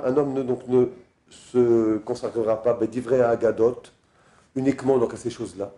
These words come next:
donc les, les, les, les Agadot, les histoires qui sont, donc, qui tournent autour de ces notions,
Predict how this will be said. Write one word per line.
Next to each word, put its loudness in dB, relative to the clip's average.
donc -8
les, -2
les, 0
les, -2
les -2
Agadot, 0
les -8
histoires -6
qui -20
sont, -4
donc, -6
qui -16
tournent 2
autour -4
de -4
ces -8
notions, -2